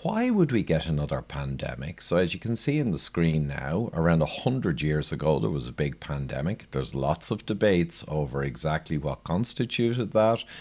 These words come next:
but it hit people in their thirties on average, and it caused a lot of life years lost. And you can see on the screen the death spike in Sweden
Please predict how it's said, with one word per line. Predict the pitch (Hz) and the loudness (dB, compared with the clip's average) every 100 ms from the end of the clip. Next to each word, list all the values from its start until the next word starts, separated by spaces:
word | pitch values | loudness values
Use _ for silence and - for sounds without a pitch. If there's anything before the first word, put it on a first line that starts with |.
| - - | -18 -2
but | 151 170 | 6 6
it | 170 - | 6 4
hit | 82 80 | 2 0
people | - 80 78 76 | 2 2 4 2
in | 76 | 4
their | 78 78 | 2 2
thirties | - 78 78 - 78 76 - - | -2 -2 -2 0 0 0 -2 -2
on | 78 80 | -2 0
average, | 71 69 67 71 71 65 - - - - | 0 -2 -2 -2 -2 -4 -6 -10 -18 -8
and | 80 80 | -2 0
it | 82 | 0
caused | - 80 76 71 67 | 2 2 4 2 -2
a | |
lot | 69 73 78 76 | 0 2 4 4
of | 80 69 - | 0 -2 -10
life | - 71 71 - | -6 -4 -4 -6
years | 69 64 65 | -6 -4 -2
lost. | 78 104 80 - - - - - | 2 4 4 0 -10 -20 -14 -2
And | 107 | 0
you | 98 | 2
can | 113 | 0
see | 101 151 143 | 2 4 6
on | 95 | 4
the | 76 | 2
screen | - 85 87 98 98 | 0 2 2 2 0
the | |
death | 71 80 80 - | 0 0 0 -2
spike | - 82 95 120 - | 0 2 2 0 -2
in | 71 67 | -2 -2
Sweden | - 80 82 82 143 | -2 2 2 2 0